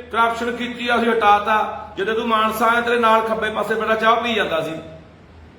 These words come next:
ਬੜੀ ਪਾਰਦਰਸ਼ਤਾ ਹੋਊਗੀ, ਬੜੀ ਇਮਾਨਦਾਰ ਸਰਕਾਰ ਆ, ਕੱਟੜ ਇਮਾਨਦਾਰਾਂ ਸੀ।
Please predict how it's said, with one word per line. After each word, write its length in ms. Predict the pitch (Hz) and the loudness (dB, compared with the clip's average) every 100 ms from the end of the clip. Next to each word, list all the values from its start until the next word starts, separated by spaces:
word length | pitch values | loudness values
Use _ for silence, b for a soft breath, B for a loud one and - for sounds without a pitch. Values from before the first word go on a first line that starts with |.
| - - - - | -20 -20 -20 -12
ਬੜੀ 280 | - 190 226 | -2 2 2
ਪਾਰਦਰਸ਼ਤਾ 840 | 233 233 220 220 214 220 214 214 226 | 0 2 2 4 2 0 -4 0 0
ਹੋਊਗੀ, 580 | 214 226 220 214 202 202 - - | 2 0 -2 -4 -6 -8 -14 -6
ਬੜੀ 260 | 247 247 240 | 0 0 0
ਇਮਾਨਦਾਰ 680 | 233 220 220 220 220 220 220 | 0 0 0 0 2 2 0
ਸਰਕਾਰ 380 | 208 214 208 214 | -2 0 0 2
ਆ, 100 | 214 | 0
ਕੱਟੜ 300 | 214 214 233 | -2 -4 -2
ਇਮਾਨਦਾਰਾਂ 680 | 240 226 226 220 220 226 | 0 2 2 2 2 2
ਸੀ। 320 | 220 220 180 | 0 -4 -6